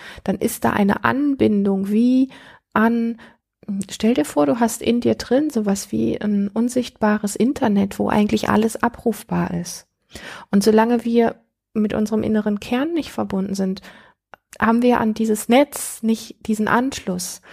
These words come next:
Aber wenn wir dieses, diesen Anschluss wieder haben, weil wir eine Verbindung mit uns selber haben, dann können wir jede Information in uns abrufen. Und dann wissen wir, was gut für uns ist. Und, ähm, dann ziehen wir auch automatisch einen Partner an,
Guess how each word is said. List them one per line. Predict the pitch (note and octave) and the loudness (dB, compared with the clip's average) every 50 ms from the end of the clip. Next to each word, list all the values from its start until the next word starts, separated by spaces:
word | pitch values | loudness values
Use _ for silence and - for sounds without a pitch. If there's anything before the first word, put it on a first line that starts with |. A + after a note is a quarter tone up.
| - - - - - | -20 -20 -10 -4 0
Aber | G#3+ G#3 A3 G3+ - - _ _ | 2 4 4 4 2 0 _ _
wenn | - A3+ A3 A3 G#3+ | -4 -2 0 2 2
wir | G#3+ | 0
dieses, | G#3 G#3+ G#3 G#3 G#3 G3+ G3+ G3+ - - - - - - - _ | 0 0 -4 -4 -4 -6 -6 -6 -10 -14 -16 -18 -18 -18 -20 _
diesen | - - G#3+ G3+ G#3+ G#3 | -4 -4 -2 -2 -2 0
Anschluss | - - C#4+ E4+ - - - C#4+ C4 C4 - | 0 0 0 0 -4 -4 -2 -2 -2 -2 0
wieder | A#3+ A3 A3+ G3+ | 0 2 2 2
haben, | G3 G3+ F#3+ F#3+ F#3+ F#3+ | 4 4 2 2 2 2
weil | F#3+ F#3+ G3 | 2 2 2
wir | G3+ | 0
eine | G3+ G3 | -2 -2
Verbindung | G3 - G#3 G3 G3 A#3+ C#4 D#4+ D#4 C#4 A#3 | -2 -2 -2 0 2 2 2 2 0 0 0
mit | A3 A3 | -2 -2
uns | G#3 G3 G3 - | -2 -4 -2 -2
selber | - F#3+ F#3 F#3 F#3+ F#3 F#3 | 0 0 0 0 0 -2 -2
haben, | F#3+ F3+ E3+ F3 F3 F#3 - - - - - - - | -2 0 0 0 -2 -2 -6 -12 -16 -16 -12 -6 -2
dann | G#3+ G#3 | 0 0
können | G#3 - A#3+ A#3+ A#3+ A3+ | 2 2 2 2 2 2
wir | A3 | 2
jede | A3 A3+ B3 A#3+ A#3+ | 2 2 2 2 2
Information | A#3 A#3 A3+ - - A#3 A3 G#3+ G#3+ G#3 - - B3 B3+ B3+ A#3 | 2 0 -2 -2 -2 -2 -2 0 -2 -2 -2 -2 0 0 2 0
in | G#3+ G#3 | 0 0
uns | G3 G3 G3 - | 0 -2 -2 0
abrufen. | - B3+ B3+ - - - G3+ F3+ F3 - - F3+ E3+ F3 - - - - - - - _ | -2 -2 -2 -2 -4 -4 -4 -4 -4 -6 -10 -10 -10 -10 -12 -16 -20 -20 -20 -20 -12 _
Und | - G#3+ G#3+ A3+ | -4 -2 0 2
dann | A3 G#3+ G#3 | 2 4 4
wissen | A#3+ B3+ - - C4 A#3 | 2 0 0 -2 -2 0
wir, | A3+ A3 A3 G#3+ G3+ F#3 F#3+ | 2 2 2 2 2 2 2
was | G3+ G3+ G3+ G3+ - - - G#3 G#3 | 2 2 2 2 0 -4 -10 -8 -2
gut | G#3+ A#3 A#3 A3 A3+ | 0 2 2 2 0
für | - - - F#3+ | -4 -6 -4 -4
uns | F#3+ F#3 G3 A3 G#3+ - - | -2 0 0 0 0 -2 -4
ist. | - B3 F3+ F3+ F3+ - - - - - - - - - - - _ _ | -8 -6 -6 -6 -6 -6 -10 -12 -14 -18 -20 -20 -20 -20 -20 -20 _ _
Und, | - G#3 G#3 G3 F#3+ F#3+ F#3+ - - - - - | 0 2 4 4 4 2 0 -4 -8 -10 -6 -4
ähm, | G3+ F#3+ F#3+ F#3 F#3 F#3 F#3 F#3 _ _ _ _ _ _ _ _ - - - | -4 -2 -2 -2 -4 -4 -6 -8 _ _ _ _ _ _ _ _ -16 -12 -4
dann | - G#3 F#3+ F#3+ | 0 2 2 2
ziehen | F#3+ - A#3+ A#3 A#3 | 2 2 0 2 2
wir | A3 G#3+ G#3 | 2 2 0
auch | G3 - | 0 0
automatisch | G3+ G3+ G#3+ A3 - G#3+ G3 G3 G3 G3+ - G3+ - | 0 -2 0 0 0 2 2 2 2 0 -2 -4 -4
einen | - G3 F#3 F#3 | -2 0 0 0
Partner | F#3 - A3 G#3+ A#3 B3 B3 - B3 A#3+ - - | 0 0 2 2 2 0 0 -2 -2 -2 0 0
an, | A3+ A3+ A#3 A#3 | -2 -2 -2 -4